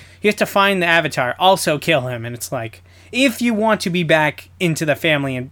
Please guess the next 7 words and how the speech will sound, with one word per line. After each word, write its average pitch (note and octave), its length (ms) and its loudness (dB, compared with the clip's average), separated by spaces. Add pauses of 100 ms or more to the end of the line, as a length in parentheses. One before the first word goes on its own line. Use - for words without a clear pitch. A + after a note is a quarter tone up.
back D3 260 0
out C3+ 120 -6
of B2 120 -8
exile, A#2+ 540 -6
which B2 260 -12
it's, - 240 -12 (680)
wow, C3+ 400 2